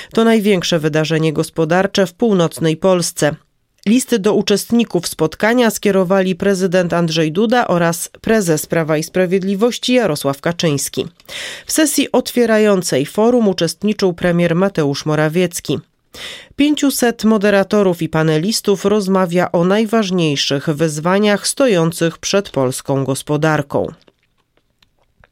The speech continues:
„Trzecia Rzeczypospolita w ogóle nie skorzystała z waszego potencjału i waszego dorobku”, powiedział w Gdyni prezes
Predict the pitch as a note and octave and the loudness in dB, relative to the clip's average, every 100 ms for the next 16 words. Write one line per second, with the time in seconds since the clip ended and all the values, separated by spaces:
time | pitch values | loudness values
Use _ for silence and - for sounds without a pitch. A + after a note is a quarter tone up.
0 | _ _ - D4+ C#4 C#4 C4 - G#3 A3 | _ _ -2 0 2 2 2 0 0 0
1 | A3 A3 G#3 - F#3+ D#3+ E3 A3 A#3 G3 | 0 -2 -2 0 0 0 0 0 0 2
2 | B3 F#3+ E3 C#3 C3+ C#3 - - F3+ D#3+ | 0 2 0 2 0 -2 -6 -4 -2 0
3 | E3+ - G#3 G#3+ G#3 F#3+ G#3+ G#3+ G3 F#3 | -2 0 2 4 2 0 0 0 0 0
4 | F#3 F3 E3+ E3+ - G#3+ A#3 A#3 - G#3+ | 0 0 0 0 0 2 4 4 2 0
5 | G#3+ G3+ A3+ G#3+ F#3 D#3 E3+ D#3+ F3+ G#3 | 0 2 0 0 0 2 0 2 2 2
6 | G#3 - - D3+ F#3 E3 E3+ F3 E3+ D#3+ | 0 -2 -2 0 0 0 0 2 2 0
7 | F3 D#3+ E3+ D3+ E3 E3+ C4 C4+ G3+ G3 | -2 -4 -2 0 0 0 0 0 0 2
8 | G3 F#3+ | 2 0